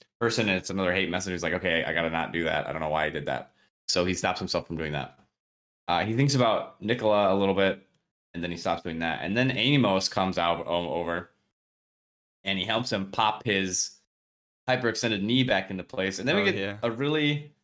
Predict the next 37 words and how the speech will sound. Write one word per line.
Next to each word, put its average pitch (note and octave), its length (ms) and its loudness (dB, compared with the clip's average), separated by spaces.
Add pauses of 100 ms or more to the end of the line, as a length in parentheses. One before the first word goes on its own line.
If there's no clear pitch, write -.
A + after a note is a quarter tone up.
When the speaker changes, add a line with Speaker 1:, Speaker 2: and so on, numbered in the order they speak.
(140)
Speaker 1:
it's C3+ 140 -2
not, A3 280 2
it's, D3+ 180 0
it's D3+ 180 0
just G3+ 200 -2
a C3 80 2
rehash, C3 500 2
basically, B2+ 340 -2
of G#2+ 100 0
all, G2+ 220 0
all G#2 320 2
we G#2 80 -4
know F#2+ 220 0
about F#2 320 -2
Amos, G#2+ 320 -6
but G2+ 320 0 (400)
it C#3 100 -4
is, C#3+ 240 -4
it B2 160 -2
is A#2+ 180 -4
fun. E2+ 400 -6 (540)
He's B2+ 140 0
like, C#3 380 2
"So, F3+ 560 2 (920)
like, D3+ 240 0 (380)
did E3+ 120 -6
you B3 120 2
ever, B3 420 0 (580)
like, D#3 260 -2
does, D#3+ 200 -4
is E3 120 -6
there G#3+ 140 2
any F#3 200 6
truth G3+ 340 -2
to G#3+ 100 2
what, G#3 280 2
uh, F#3+ 600 0